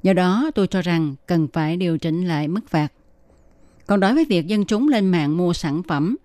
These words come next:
đôi khi được người bán tặng thêm thịt heo khô vào để ăn thử, Phó chủ nhiệm cho biết, nếu không phải mình tự động mua thì không bị phạt. Nhưng khi nhận được tặng phẩm thịt heo thì không được tùy tiện bỏ đi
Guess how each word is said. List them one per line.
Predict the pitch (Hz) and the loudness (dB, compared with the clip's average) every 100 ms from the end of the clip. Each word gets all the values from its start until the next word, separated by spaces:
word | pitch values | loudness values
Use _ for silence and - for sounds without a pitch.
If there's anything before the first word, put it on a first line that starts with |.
| - - - | -18 -20 -6
đôi | 208 | -2
khi | 226 233 220 202 | 0 2 0 -2
được | - 165 151 | -2 -2 -2
người | 175 160 | 0 0
bán | 151 165 226 311 | 2 0 0 -2
tặng | - 160 147 | -2 -2 0
thêm | 156 202 190 | -2 -2 -2
thịt | 175 160 | -2 -6
heo | - 202 | -4 -6
khô | - 214 - | -2 -6 -2
vào | 170 151 135 | -2 -2 -4
để | - 135 | -6 -6
ăn | 175 165 | -6 -4
thử, | 156 147 240 - - - - - - | -2 -2 -4 -8 -20 -20 -20 -20 -4
Phó | 220 | 0
chủ | 220 | 2
nhiệm | 196 165 147 | 2 0 0
cho | 170 | -2
biết, | 156 226 - - - - - - | -2 -2 -4 -16 -20 -20 -20 0
nếu | 240 294 | 2 4
không | 262 202 | 2 0
phải | 170 160 | 0 2
mình | 165 151 | 2 0
tự | 156 | 0
động | 151 147 165 | -2 0 0
mua | 185 175 165 | 0 0 -2
thì | 170 151 | -4 -4
không | 139 185 | -2 -4
bị | 160 | -2
phạt. | 147 170 156 - _ - - | -2 0 -2 -6 _ -20 -4
Nhưng | 233 233 | 0 2
khi | 233 214 | 2 2
nhận | 170 165 | 2 0
được | 165 151 - | -2 -4 -4
tặng | 156 151 165 | -2 -2 -2
phẩm | 156 160 | -2 -4
thịt | 220 160 - | -4 -8 -6
heo | 190 220 202 - - _ | -4 -2 -2 -6 -16 _
thì | 190 180 | 0 0
không | 165 214 | 0 -4
được | 180 147 | -4 -2
tùy | 160 | -4
tiện | - 151 147 | -2 -2 -2
bỏ | 143 | -2
đi | 131 196 185 | -2 -2 -2